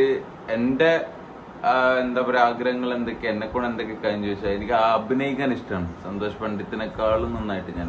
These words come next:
അഭിനയിക്കും. അപ്പോ പിന്നെ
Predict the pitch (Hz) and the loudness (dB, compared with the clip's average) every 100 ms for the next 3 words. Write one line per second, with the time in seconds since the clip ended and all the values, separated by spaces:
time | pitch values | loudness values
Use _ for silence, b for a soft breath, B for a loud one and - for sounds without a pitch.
0 | - - - - - - - - - - | -6 -8 -10 -12 -14 -14 -16 -16 -14 -12
1 | - - - - 85 - - 95 95 95 | -12 -12 -12 -6 -2 -2 -2 -2 0 0
2 | 92 90 - - - - - - 104 104 | -2 -4 -8 -16 -16 -16 -14 -6 -2 0
3 | 104 104 107 120 | 0 0 0 2